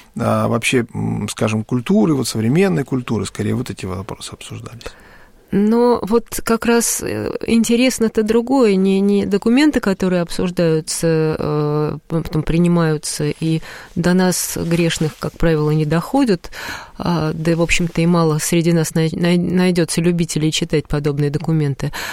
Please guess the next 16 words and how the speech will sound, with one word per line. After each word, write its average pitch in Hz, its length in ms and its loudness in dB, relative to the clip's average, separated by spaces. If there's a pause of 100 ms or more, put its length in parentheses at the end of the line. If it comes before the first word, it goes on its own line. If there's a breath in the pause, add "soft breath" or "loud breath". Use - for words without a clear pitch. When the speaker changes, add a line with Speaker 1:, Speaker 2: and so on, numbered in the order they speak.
(160 loud breath)
Speaker 2:
А 165 100 0
интересно-то 208 720 2
то, 220 180 2
что 196 320 -2
реально 226 440 4
происходит 185 800 0
внутри 185 460 2
этой 170 180 0
самой 165 320 0
творческой 165 480 -2
интеллигенции, 180 540 0
тем 170 200 0
более 175 180 2
вы 175 60 0
сами 160 220 0
сказали, 185 560 2